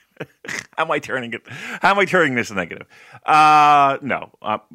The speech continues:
it's about talking about G one because it, it has been a good couple of nights. Uh, great couple of nights, as a matter of fact. So I'm excited, just a little sleepy. So I'm gonna give you all my energy, all of it.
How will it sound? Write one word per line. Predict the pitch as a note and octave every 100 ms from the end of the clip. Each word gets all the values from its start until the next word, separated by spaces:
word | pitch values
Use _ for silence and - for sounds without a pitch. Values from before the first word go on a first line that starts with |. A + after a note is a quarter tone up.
| D2 - _ _ _ A#2
it's | B2
about | G#2 A2 F#2 - _ _ - _ _ -
talking | G#2+
about | F2 E2
G | E2+
one | E2 D#2 _
because | F#2+ F#2 D#2+
it, | F2+
it | G2
has | E2+ F2 E2+
been | E2+
a | E2
good | D2+ D#2+
couple | F#2+ E2+
of | E2
nights. | D#2 C2+ - - - -
Uh, | - E2+ F2
great | - A#3 F#4+
couple | G#4 C4
of |
nights, | - - -
as | F#2
a |
matter | E2+
of | D2
fact. | F2 - _ _ - - _ _ _ _
So | - F2
I'm | F2+
excited, | F2 - F2+ E2+ E2 -
just | A2+ G#2+ -
a |
little | F2+ F2 F2+ F#2 F2+
sleepy. | F2 - E2 D2
So | D#2+
I'm | D#2+
gonna | E2
give | D#2+
you | F2 - -
all | A#2 B2 C3 C3+ C#3+ D3+
my | D3 C#3 C#3 -
energy, | A#2+ F#2 E2 D2 - - _
all | A#2+ G#2+ F#2+
of | D#2+
it. | D#2+